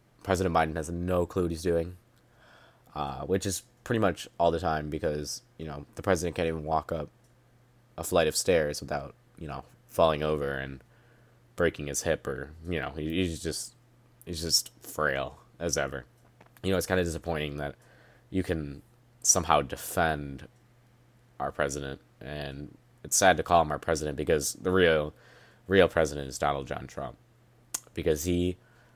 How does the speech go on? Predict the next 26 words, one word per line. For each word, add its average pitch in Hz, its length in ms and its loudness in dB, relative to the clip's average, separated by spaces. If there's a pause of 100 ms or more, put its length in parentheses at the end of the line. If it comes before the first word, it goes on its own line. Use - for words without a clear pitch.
(120)
was 78 120 -6
a - 20 -2
great 82 240 2
leader. 90 380 -2 (240)
His 85 220 -4
policies 101 520 4
were 85 80 2
amazing. 87 480 0
We, 101 160 0
we 104 200 0
didn't 143 160 -2
have 110 280 0
this 87 380 -2
many 101 180 0
kids 90 280 0
in 92 100 -2
cages 85 500 -2 (140)
when 80 160 -6
he 87 180 -2
was 92 380 2 (140)
president 113 400 -2 (460)
because 92 280 2
he 85 80 4
had 76 120 0
great 82 280 0
policies. 69 580 -2